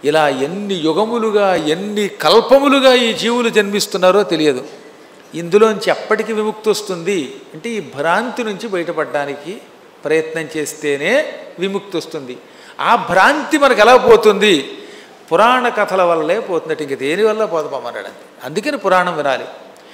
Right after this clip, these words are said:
"కర్మములు కీడు నిచ్చును, కర్మంబులు మేలు నిచ్చు, కర్తలు తనకు కర్మములు బ్రహ్మకైనను, కర్మగుడై పరుల తడవగానేమిటికిన్,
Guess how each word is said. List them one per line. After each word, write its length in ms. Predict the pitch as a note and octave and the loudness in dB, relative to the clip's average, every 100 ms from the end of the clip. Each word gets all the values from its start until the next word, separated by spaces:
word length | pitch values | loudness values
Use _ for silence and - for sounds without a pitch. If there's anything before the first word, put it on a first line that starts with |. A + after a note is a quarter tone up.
| - - A#3+ | -20 -6 0
"కర్మములు 520 | C#4 C4+ B3 B3 A#3 | 2 2 0 0 -2
కీడు 440 | - G#3 A3 G#3+ | -6 -6 -4 -2
నిచ్చును, 500 | G3 G3 - G3 E3+ | -2 -4 -6 -4 -4
కర్మంబులు 800 | D#3+ G3+ C4 D4+ D#4 D4 C#4+ C#4 | 4 6 6 6 4 2 4 4
మేలు 340 | B3+ B3+ B3 | 6 8 8
నిచ్చు, 380 | A#3+ A#3 A#3+ A#3+ | 6 4 0 -2
కర్తలు 500 | A#3+ A3 - D4 C#4 | 2 0 4 4 4
తనకు 540 | C4 C4 B3+ B3+ B3 A3+ | 4 6 6 4 0 2
కర్మములు 580 | G#3+ A#3 D4 D#4 D4 | 4 6 6 6 4
బ్రహ్మకైనను, 840 | C4+ B3+ B3 A3+ A3+ A3 G#3 G3 F#3 | 6 4 4 2 4 4 4 0 -2
కర్మగుడై 800 | E3 C#3+ F#3 B3+ A#3+ A3 G#3 F#3+ | 0 0 0 -2 2 0 0 -4
పరుల 380 | E3+ D#3+ A3+ G3 | -2 0 0 -2
తడవగానేమిటికిన్, 1300 | D3 F#3 G#3 G3 F#3+ F3 E3+ E3+ D#3+ D3+ D#3 D3+ | -2 -2 -2 -2 -2 -2 -4 -6 -6 -8 -8 -8